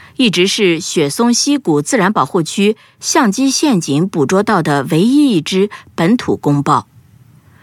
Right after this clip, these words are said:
专家推测，Leo 二二五M可能是意外进入了台风的领地，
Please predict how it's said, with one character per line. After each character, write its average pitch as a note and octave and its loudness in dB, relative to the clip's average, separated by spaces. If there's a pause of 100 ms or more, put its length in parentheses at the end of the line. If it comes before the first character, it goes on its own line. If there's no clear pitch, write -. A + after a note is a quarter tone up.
(200)
专 G3 2
家 G3 0
推 F3+ -2
测， - -6 (420)
Leo C#4 4
二 C#4 -2
二 C#4+ -2
五 C#3+ -8
M C#3+ -2 (300)
可 - -2
能 E3 2
是 F#3 2
意 B3+ 2
外 A#3 0
进 E3+ 0
入 F3 0
了 D3 0
台 D#3 -2
风 C#4+ 0
的 C#4+ 0
领 C#3 -2
地， D3 0